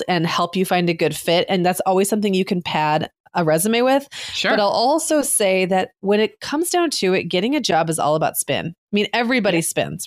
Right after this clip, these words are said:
Speaker 1: right? And
Speaker 2: Yep.
Speaker 1: so just because you didn't have a professional life before motherhood, like, don't feel less than and like you have to now prove something by going out and getting all these official sounding things to put on your resume, because
Speaker 2: Right.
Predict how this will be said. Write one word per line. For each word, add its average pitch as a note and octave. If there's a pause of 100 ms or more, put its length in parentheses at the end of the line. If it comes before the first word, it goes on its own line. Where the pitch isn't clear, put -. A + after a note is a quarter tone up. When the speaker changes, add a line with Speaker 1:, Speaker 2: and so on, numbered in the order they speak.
Speaker 1:
right? F3
And F#3+
Speaker 2:
Yep. G#3+ (260)
Speaker 1:
so A#3 (260)
just -
because D4+
you C#4
didn't G3+
have G3
a F3+
professional F3
life D#3+
before E3
motherhood, E3 (120)
like, F3
don't C4+
feel G#3+
less F3
than A3
and F#3+
like F#3
you F#3
have F3
to -
now E3 (420)
prove A#3+
something G3
by E3+
going F3+
out F3
and E3
getting F3
all E3+
these D#3+
official F#3
sounding E3
things D#3
to F3
put D#3+
on C#3+
your C#3+
resume, F3
because F#3
Speaker 2:
Right. F3+